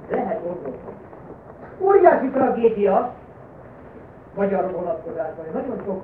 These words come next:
gondolkodó szürke agykéreg nem tudott a hegyes halom és záhony közötti intervallumban gondolkodni, kénytelenek voltak kimenni,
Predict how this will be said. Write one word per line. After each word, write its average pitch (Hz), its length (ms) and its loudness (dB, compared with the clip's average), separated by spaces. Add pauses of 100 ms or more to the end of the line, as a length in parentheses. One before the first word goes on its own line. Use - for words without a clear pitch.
(160)
gondolkodó 233 840 4
szürke 233 320 -6
agykéreg 175 640 0 (380)
nem 285 300 6
tudott 214 320 4 (640)
a - 260 -2 (240)
hegyes 240 360 2
halom 196 240 0
és 185 120 -8
záhony 214 420 -2
közötti 185 580 0 (140)
intervallumban 170 880 -4
gondolkodni, 175 640 -6 (640)
kénytelenek 185 680 -4
voltak 160 420 -8
kimenni, 175 460 -6